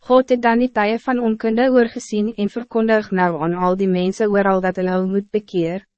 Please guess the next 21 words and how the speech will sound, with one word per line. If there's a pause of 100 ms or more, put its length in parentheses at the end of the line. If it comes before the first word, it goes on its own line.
(280)
omdat
hy
'n
dag
bepaal
het
waarop
hy
die
wêreld
in
geregtigheid
sal
oordeel
deur
'n
man
wat
hy
aangestel
het,